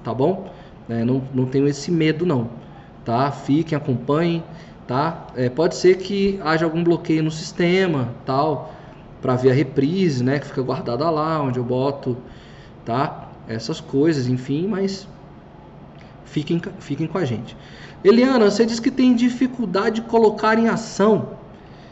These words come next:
O que, Eliana, que você tem dificuldade de colocar em ação? Especificamente,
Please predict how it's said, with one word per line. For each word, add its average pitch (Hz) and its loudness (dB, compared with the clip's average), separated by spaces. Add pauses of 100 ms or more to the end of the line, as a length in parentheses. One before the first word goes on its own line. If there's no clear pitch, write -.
(380)
O 277 8
que, - 2
Eliana, 180 8
que - -12
você 190 4
tem 190 4
dificuldade 147 -2
de - -
colocar 135 2
em 120 0
ação? - -10 (720)
Especificamente, 156 2